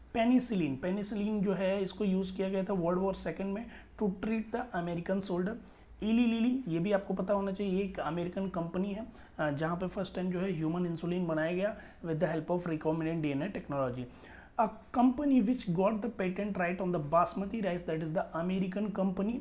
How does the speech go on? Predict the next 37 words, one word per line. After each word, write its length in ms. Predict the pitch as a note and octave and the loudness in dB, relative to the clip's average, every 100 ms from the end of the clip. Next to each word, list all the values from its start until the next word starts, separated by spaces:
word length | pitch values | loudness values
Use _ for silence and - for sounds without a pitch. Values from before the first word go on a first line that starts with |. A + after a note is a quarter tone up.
| - - - - - | -10 -18 -20 -18 -2
mango 420 | F3+ G#3 A3 A#3+ | 4 4 6 4
tree 260 | C#4+ C4+ A#3+ | 4 4 2
जो 120 | A3+ | 4
होता 180 | A3 A#3 | 0 2
है 60 | A#3 | 0
वो 80 | |
कहाँ 260 | A3+ F#3+ A3 | 0 -2 -2
पे 100 | A3+ | 0
ग्रो 220 | G3 G#3 | 2 2
नहीं 140 | A3 G#3 | 2 0
होता 180 | F#3+ | -2
है, 60 | A3+ | -2
आपको 220 | F#3 F#3 | -2 -2
याद 180 | F3 F3 | 0 0
रखना, 260 | F3 A3 A#3 | 0 -2 -2
mango 600 | F3 D#3 E3 F3+ G#3 G3 | -2 0 0 2 0 2
tree 200 | F#3 D#3 | 0 0
do 120 | F3 | 0
not 140 | F3+ | 0
or 140 | G3 F3+ - | 0 -2 -2
cannot 340 | E3 E3 F3+ G3+ D#3+ | -4 0 -2 -2 0
grow 180 | F3 F#3+ | 0 0
in 160 | G#3 A3 - - - | -2 -4 -10 -14 0
Canada 500 | E3 E3+ E3 F#3+ E3+ | 0 2 0 0 0
and 220 | G3+ F3+ | 0 2
Germany। 300 | E3+ F3 G3+ A#3+ - - - | 2 2 -2 -4 -12 -20 -16
स्नो 340 | - - A#3 | -8 0 4
लेपर्ड्स 420 | C4+ A#3 G3+ G3+ F#3+ | 4 4 4 2 2
जो 160 | G3 | 2
हैं 580 | F#3 F3 F#3 B3 E3+ D3+ | 2 0 -2 -2 -4 -2
वो 240 | F3 A3 G3 | 0 2 4
are 160 | F#3+ F#3 - | 2 2 -2
found, 220 | F#3+ G#3 A#3+ | 0 0 -2
are 300 | A3 G3 G3 | -2 0 2
not 120 | G3 G#3+ | 2 0
found 280 | G#3+ F#3+ | 0 0
in 120 | F#3 | 0